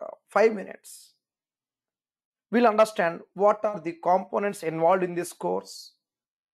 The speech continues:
and purpose of each of them.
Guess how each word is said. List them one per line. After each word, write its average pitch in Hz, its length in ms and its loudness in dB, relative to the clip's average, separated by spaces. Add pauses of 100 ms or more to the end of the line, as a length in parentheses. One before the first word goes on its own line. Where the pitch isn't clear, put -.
(540)
and 143 320 0 (1040)
purpose 190 400 2
of 180 140 0
each 160 200 -8
of 143 220 -2
them. - 160 -16